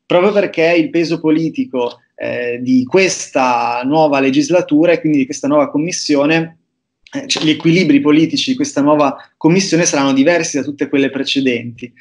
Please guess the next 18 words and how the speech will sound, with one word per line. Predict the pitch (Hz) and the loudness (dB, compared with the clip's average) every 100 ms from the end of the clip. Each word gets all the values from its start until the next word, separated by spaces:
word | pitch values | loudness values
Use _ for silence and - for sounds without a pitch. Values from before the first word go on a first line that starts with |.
| - - - | -20 -18 -6
mentre | 131 156 170 | 0 0 0
appunto | 165 - 165 156 139 127 | -2 0 0 2 2 0
fino | 127 143 | 0 0
alla, | 143 135 131 127 117 117 - - | 2 2 2 0 -2 -6 -10 -8
fino | - 147 | -2 0
alla | 139 | 0
scorsa | 135 170 165 | 0 -2 2
legislatura | 151 143 147 139 156 139 | 2 2 0 0 0 0
Partito | 123 127 151 147 | 0 -4 -2 -2
Popolare | 151 - 156 143 127 120 | -2 0 2 2 2 -2
e | |
Socialisti | 120 143 139 151 151 139 - | -4 -6 -2 2 2 2 -2
potevano | - 131 139 131 | -8 -2 0 0
decidere | 131 - 165 135 127 120 - - - | 0 0 0 2 2 0 -8 -20 -20
sostanzialmente | - 143 147 143 151 156 147 127 | -10 -4 0 2 2 2 2 0
fra | 143 | 2
di | 143 | 4
loro | 151 156 143 131 127 | 6 6 4 2 -2